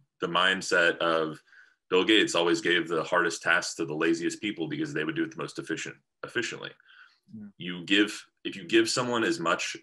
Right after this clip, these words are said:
Speaker 1: as they can handle, they'll tell you when they can't handle it. And then you're like, "Okay, we've learned this is what to expect now out of M M Js." So, I mean, it's, the industry is kind of moving to a, to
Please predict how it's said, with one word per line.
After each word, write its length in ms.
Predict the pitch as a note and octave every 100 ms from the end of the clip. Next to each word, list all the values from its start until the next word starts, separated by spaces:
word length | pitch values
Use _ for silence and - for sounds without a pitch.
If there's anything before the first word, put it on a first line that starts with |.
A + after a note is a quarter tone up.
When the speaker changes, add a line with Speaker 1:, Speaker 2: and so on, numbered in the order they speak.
| _
Speaker 1:
as 100 | E2
they 120 | E2
can 120 | E2 D#2+
handle, 440 | D#2+ E2+ G2 G2
they'll 280 | D#2 F2 F#2+
tell 320 | - G2+ G#2
you 200 | F2 D2+
when 180 | D2+ D2+
they 120 | D2+
can't 280 | D2 D#2 D2+ -
handle 300 | C#2+ C#2 -
it. 100 | - _ _ _ -
And 100 | E2
then 80 | E2
you're 100 | D2+
like, 140 | D2+
"Okay, 320 | D#2+ D2 D2+ -
we've 260 | D2+ D#2 D#2
learned 300 | E2 D#2+ D2+
this 200 | E2 -
is 120 | D#2+
what 140 | E2 D#2
to 100 | D#2
expect 420 | - - E2 -
now 160 | D#2 D2+
out 100 | D2+
of 80 | -
M 60 |
M 320 | - - - -
Js." 240 | - - _ - - -
So, 120 | A#2+
I 40 |
mean, 160 | A2+ A2
it's, 300 | G2+ G2+ - - E2
the 160 | G#2+ A2
industry 320 | B2+ A#2 A2+
is 60 | G#2+
kind 160 | G#2+
of 80 | F#2
moving 280 | F#2 F#2+ F2+
to 220 | F2+ E2+
a, 60 | D#2 - -
to 360 | F2 D2+ C#2+